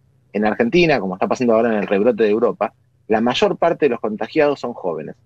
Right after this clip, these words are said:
entre veinte y cincuenta años. Son, pero la enorme mayoría de los contagiados.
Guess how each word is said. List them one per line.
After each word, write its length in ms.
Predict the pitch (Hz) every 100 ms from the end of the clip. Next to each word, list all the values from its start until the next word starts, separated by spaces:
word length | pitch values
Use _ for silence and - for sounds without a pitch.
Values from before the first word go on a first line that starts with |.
| -
entre 260 | 101 107
veinte 400 | 120 160 170 151
y 40 | 131
cincuenta 560 | 107 104 120 117 90 82
años. 320 | - - _ _
Son, 200 | - 117
pero 160 | 117 113
la 80 |
enorme 260 | 123 156 123
mayoría 300 | 104 101 104
de 80 | 92
los 80 | -
contagiados. 420 | 92 - 80